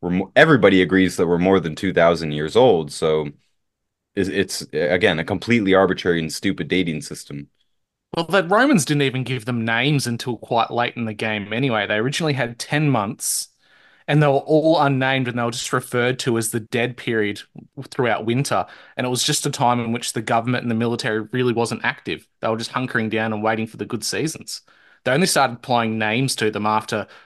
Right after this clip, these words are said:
Speaker 2: like, Roman emperors and gods and deities. Like, Augustus was the, the basis for August. And then later on in the game, they added January and February. That's why our,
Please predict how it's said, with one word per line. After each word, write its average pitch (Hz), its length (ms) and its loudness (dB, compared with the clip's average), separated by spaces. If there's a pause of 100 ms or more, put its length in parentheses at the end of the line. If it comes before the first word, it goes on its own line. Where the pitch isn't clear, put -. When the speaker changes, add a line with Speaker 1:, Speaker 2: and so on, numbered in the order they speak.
(100)
Speaker 2:
like, 110 160 0
Roman 113 340 0
emperors 110 460 -4
and 104 180 -6
gods 107 360 -2
and 104 140 -4
deities. 98 580 -4
Like, 95 200 -6 (200)
Augustus - 680 -2
was 110 200 -4
the, 107 120 -12 (100)
the 110 180 -2
basis 110 640 -6
for 107 140 -4
August. - 580 -2 (400)
And 135 100 -2
then 123 140 0
later 117 380 2
on 120 80 2
in 117 80 0
the 117 100 0
game, 120 260 0
they 120 140 2
added 117 320 0
January 120 500 -2
and 113 80 -4
February. 110 600 -2 (200)
That's - 220 -4
why 123 400 2
our, 113 240 2